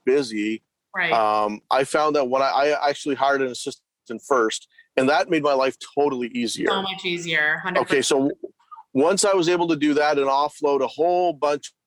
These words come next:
Speaker 1: of stuff and leverage that out, that's when I kind of felt like I could sit down with a partner and say, "Hey, this is what I'm doing.
Speaker 2: Mm-hmm.
Speaker 1: And because I'm in this area and I'm focused here, could you go work that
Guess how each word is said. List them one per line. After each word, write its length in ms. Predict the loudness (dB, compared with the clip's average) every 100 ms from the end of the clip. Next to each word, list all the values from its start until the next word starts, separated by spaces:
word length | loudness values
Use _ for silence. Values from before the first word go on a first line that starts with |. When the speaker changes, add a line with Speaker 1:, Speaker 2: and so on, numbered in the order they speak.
| _
Speaker 1:
of 120 | -10 -8
stuff 460 | -2 2 2 0
and 100 | 0
leverage 340 | 0 0 0 0
that 160 | 0
out, 380 | 2 2 0 -2 _ _ _ -10 0
that's 360 | 2 2 -2
when 240 | -4 0 2
I 140 | 0
kind 260 | 0 -2 -2
of 80 | 0
felt 320 | 0 0 -2 -4
like 160 | -2 0
I 120 | 0
could 140 | 0
sit 200 | -2 0
down 180 | 2 2
with 100 | 0
a 40 | 0
partner 300 | 0 -2 -2
and 100 | -2
say, 140 | 0
"Hey, 120 | 0 -2 _ _
this 140 | -2 0
is 120 | 2
what 160 | 2 2
I'm 200 | 0 0
doing. 480 | 0 2 0 -2 -14 _ -20
Speaker 2:
Mm-hmm. 180 | -6 0
Speaker 1:
And 220 | 2 2
because 300 | 0 0 2
I'm 120 | 2
in 120 | 2 2
this 220 | 0 2
area 240 | 2 2
and 80 | 0
I'm 100 | -2
focused 400 | -2 -2 -4 -2
here, 200 | 0 0 _ _ -4
could 180 | 0
you 140 | 2 2
go 160 | 2
work 260 | 2 2 0
that 180 | -2